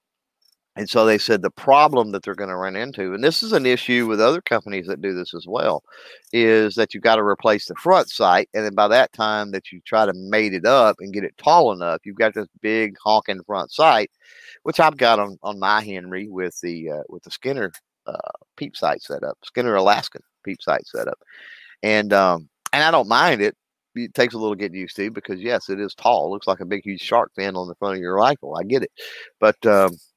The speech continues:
that's just what you gotta do, right? But, um, yeah, they said there was some issues with sight plane, how to,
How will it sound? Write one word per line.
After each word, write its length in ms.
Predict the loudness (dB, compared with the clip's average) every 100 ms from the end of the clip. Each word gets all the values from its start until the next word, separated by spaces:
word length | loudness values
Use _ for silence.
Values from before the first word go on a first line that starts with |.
| _
that's 200 | -4 -2
just 180 | -8 -4
what 160 | -4
you 80 | -4
gotta 220 | -4 -4
do, 260 | -4 -4 -4 -10
right? 320 | -6 -4 -4 -6 -20 _ _ _ _ 2
But, 260 | 4 6
um, 420 | 6 4 2 -2 -10 _ _ _ _ _ _ _
yeah, 240 | 0 4 4
they 100 | 2
said 180 | 0
there 140 | 0 -2
was 120 | -2
some 120 | -6
issues 480 | -6 -4 -4 -4 -2
with 140 | -2
sight 380 | 2 2 2 0
plane, 480 | -4 0 0 0 -4
how 320 | -6 0 2
to, 180 | 4 0